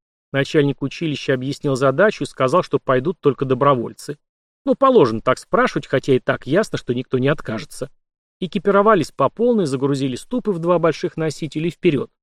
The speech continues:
Нас высадили на белорусской границе, а четвёртый курс в Калининградской области. К этому времени армейцы с помощью систем рэп подавили полякам всю связь.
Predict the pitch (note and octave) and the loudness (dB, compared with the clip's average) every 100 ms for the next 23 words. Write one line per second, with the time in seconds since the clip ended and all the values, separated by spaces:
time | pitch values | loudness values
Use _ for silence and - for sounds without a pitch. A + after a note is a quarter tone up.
0 | _ _ _ _ _ _ A3 C#4 - G#3+ | _ _ _ _ _ _ 0 0 2 0
1 | - F#3 E3+ E3+ D#3+ F3+ G#3+ - D#3 D3 | 2 0 0 0 2 2 2 -2 0 2
2 | C3+ C3 B2+ C#3 B2 - A3+ C4 D#3 - | 4 0 -2 -4 -4 -2 0 0 -4 -6
3 | A#2+ - C3+ C3+ C#3+ F3+ - D3 A2+ G2+ | -12 -6 -2 0 0 0 0 -2 -2 -6
4 | G2 - C3+ _ _ _ _ _ - D3 | -18 -14 -14 _ _ _ _ _ 0 0
5 | C#3+ C3 C#3+ F#3 D3+ B2 B2+ D3 E3 - | 0 2 2 2 2 2 2 0 -4 -8
6 | - D3+ C#3 B2+ C#3 - C3+ - C#3 C#3+ | -8 -2 -2 -4 -10 -12 -8 -2 2 2
7 | F#3+ - C3 C3 D#3 D#3+ C3+ B2 A#2+ - | 2 0 2 2 2 0 2 2 0 -4
8 | G#2 F3 - C#3 - - | -8 -10 -8 -8 -10 -14